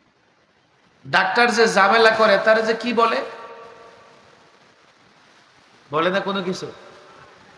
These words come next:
কসাই। আপনি জানতে পারছেন ডাক্তাররা সব কসাই হয়ে গেছে, কিডনি কেটে রেখে দেয়, পকেট কাটতে কাটতে কলিজা কেটে ফেলে। এখন অসুস্থ হইছেন,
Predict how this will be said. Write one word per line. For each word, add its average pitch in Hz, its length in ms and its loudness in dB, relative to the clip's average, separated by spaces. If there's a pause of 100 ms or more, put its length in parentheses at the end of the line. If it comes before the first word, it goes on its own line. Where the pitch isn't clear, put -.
(600)
কসাই। 139 400 -8 (1900)
আপনি 170 380 -4
জানতে 190 340 0
পারছেন 175 400 -4 (100)
ডাক্তাররা 185 400 0
সব 185 160 -4 (120)
কসাই 180 300 2
হয়ে 156 260 2
গেছে, 135 260 -6
কিডনি 190 380 -4
কেটে 180 220 2
রেখে 151 260 0
দেয়, 113 240 -6 (1400)
পকেট 185 380 2
কাটতে 185 300 2
কাটতে 190 280 0
কলিজা 202 380 0
কেটে 170 300 0
ফেলে। 120 280 -8 (960)
এখন 175 240 0
অসুস্থ 180 440 -2
হইছেন, 196 400 -2